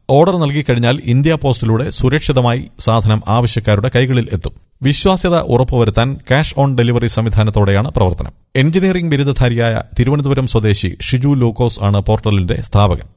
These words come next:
ചുരുങ്ങിയ കാലത്തിനുള്ളിൽ ഇസ്രായേലിൽ നിന്ന് വരെ ഓർഡർ ലഭിച്ചെന്ന് ഷിജു പറയുന്നു. രണ്ടായിരത്തി രണ്ടിൽ എഞ്ചിനീയറിംഗ് പാസ്സായ ഷിജു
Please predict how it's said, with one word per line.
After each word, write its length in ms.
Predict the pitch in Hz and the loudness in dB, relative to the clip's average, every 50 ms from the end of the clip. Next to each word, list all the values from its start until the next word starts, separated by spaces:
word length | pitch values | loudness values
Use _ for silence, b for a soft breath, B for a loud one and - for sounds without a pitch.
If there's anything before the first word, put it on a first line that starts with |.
| _ _ - | _ _ 0
ചുരുങ്ങിയ 380 | - 147 151 175 190 208 208 | 2 2 2 2 0 0 0
കാലത്തിനുള്ളിൽ 640 | 185 165 156 151 151 139 139 127 127 123 135 170 180 - | 0 0 0 0 0 -2 0 0 0 0 0 -2 -2 -4
ഇസ്രായേലിൽ 520 | 117 - - 151 147 151 156 147 151 147 | -2 -2 0 0 0 0 0 0 0 0
നിന്ന് 180 | 135 135 127 120 | 0 0 2 2
വരെ 180 | 117 113 113 110 - - - | 2 2 0 -2 -2 -2 0
ഓർഡർ 220 | 107 120 120 120 | 2 2 2 2
ലഭിച്ചെന്ന് 500 | 120 107 98 - - 117 104 104 110 135 | 2 0 0 0 0 0 0 0 -2 -4
ഷിജു 360 | 127 - - 110 113 117 120 110 - | -6 -8 -6 -4 -2 -2 -4 -2 -2
പറയുന്നു. 360 | 101 90 92 82 71 62 - - _ _ - - | -2 0 0 -2 -4 -6 -10 -16 _ _ -4 0
രണ്ടായിരത്തി 440 | 110 131 139 151 170 180 180 175 | 0 2 2 2 0 0 0 0
രണ്ടിൽ 220 | 170 160 151 151 147 143 - - | -2 0 0 -2 -2 -4 -2 -2
എഞ്ചിനീയറിംഗ് 460 | 127 123 120 139 147 139 135 135 127 | 0 0 0 0 0 -2 -2 -2 -2
പാസ്സായ 340 | 127 117 - - 117 113 110 | -2 -2 0 0 0 0 0
ഷിജു 300 | 107 - 104 95 98 | 0 0 0 0 -2